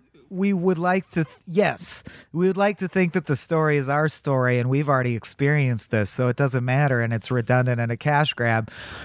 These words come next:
But I've never played Link's Awakening for even a second before in my whole life.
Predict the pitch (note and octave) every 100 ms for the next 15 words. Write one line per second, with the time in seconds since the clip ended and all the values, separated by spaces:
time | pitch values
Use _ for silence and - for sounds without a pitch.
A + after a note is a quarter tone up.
0 | - - C#3+ D3 A3 C#3 C3 A#2 A#2+ -
1 | B2+ B2+ C3 C#3 C#3 D#3 D3+ D#3 D#3+ D#3+
2 | D3+ D#3 E3 F3 - F3+ F#3 C#3+ C3 -
3 | C3 A#2+ A#2+ B2 B2 C#3+ D#3 C#3+ A#2+